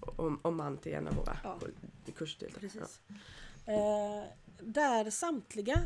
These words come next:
Speaker 2: eh, och också Hafidat Aisha, <clears throat> samtliga beskriver att <clears throat> på andra sidan, eh, så när du har lämnat kroppen så kommer du att mötas av någonting.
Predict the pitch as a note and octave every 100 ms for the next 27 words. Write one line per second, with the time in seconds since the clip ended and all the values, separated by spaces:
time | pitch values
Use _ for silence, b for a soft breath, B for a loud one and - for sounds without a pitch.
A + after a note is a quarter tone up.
0 | - A3+ - C4 - A3 - A3+ G3+ A3
1 | A3+ - G#3 D#3+ G#3+ A3 C4 D4+ C#4+ -
2 | E4 C#4+ - G3 G#3 B3+ C#4 F#3+ F3+ F#3
3 | - - - G3+ G#3 B3+ C4 G#3 G3 G#3+
4 | F3+ F3 F#3+ B B B - - - -
5 | - - F#3 F3+ F#3+ - - - - G#3
6 | G#3 G#3+ G#3 F3+ - F3 F3 E3 - G3
7 | F#3 F3+ F#3 F3 - F#3 F3 - F3+ F3
8 | F3 E3+ E3+ E3+ F3+ F3